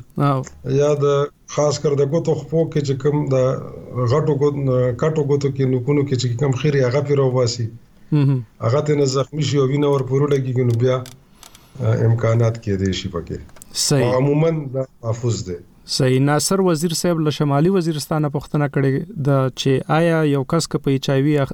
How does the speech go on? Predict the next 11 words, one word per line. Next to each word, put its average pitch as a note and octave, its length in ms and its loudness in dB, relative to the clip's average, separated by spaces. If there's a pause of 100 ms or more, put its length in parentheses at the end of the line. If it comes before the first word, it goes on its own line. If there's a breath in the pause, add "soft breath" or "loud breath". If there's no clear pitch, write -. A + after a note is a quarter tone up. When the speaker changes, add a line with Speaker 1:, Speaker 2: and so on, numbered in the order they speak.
Speaker 1:
اخته - 280 -2
وي، C3+ 240 2
هغه B2+ 120 2
سره C#3 240 0
خوراک C#3+ 340 0
څښاک، C3+ 420 -2 (580 loud breath)
ناسته D3+ 280 0
پاسته C#3 340 -2
کولی D#3 360 2
شو؟ D3+ 200 -4 (640 soft breath)
آه، C#3+ 300 2